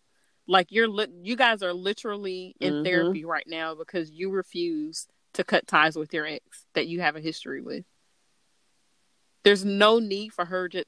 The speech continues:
Speaker 1: to hold
Speaker 2: Mm-hmm.
Speaker 1: on to Adam. They don't have children together. You're
Speaker 2: They
Speaker 1: arguing
Speaker 2: don't.
Speaker 1: with your husband
Speaker 2: But what
Speaker 1: over
Speaker 2: that di-
Speaker 1: this, over this relationship with somebody that you don't need to have a relationship with.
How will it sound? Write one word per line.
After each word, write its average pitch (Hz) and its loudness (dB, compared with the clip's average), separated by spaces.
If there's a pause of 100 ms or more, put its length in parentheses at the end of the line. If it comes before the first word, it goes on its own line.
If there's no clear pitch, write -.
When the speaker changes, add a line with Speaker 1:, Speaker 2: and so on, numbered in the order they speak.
Speaker 1:
to 156 2
hold 180 2
Speaker 2:
Mm-hmm. 180 0
Speaker 1:
on 170 -8
to - -8
Adam. 185 -4
They 190 -2
don't 240 -4
have 208 -6
children 180 -6
together. 175 -8 (2750)
You're 208 6
Speaker 2:
They - 0
Speaker 1:
arguing 147 10
Speaker 2:
don't. 151 10
Speaker 1:
with 202 -4
your 196 -2
husband 180 2
Speaker 2:
But 151 10
what 175 6
Speaker 1:
over - -
Speaker 2:
that 160 6
di- 151 8
Speaker 1:
this, 127 -6 (640)
over 185 2
this 170 -2 (280)
relationship 180 2
with 165 -6
somebody 185 -2
that 180 -4
you 240 0
don't 233 0
need 214 -4
to 220 -2
have 220 2
a 226 -4
relationship 220 -6
with. 147 -10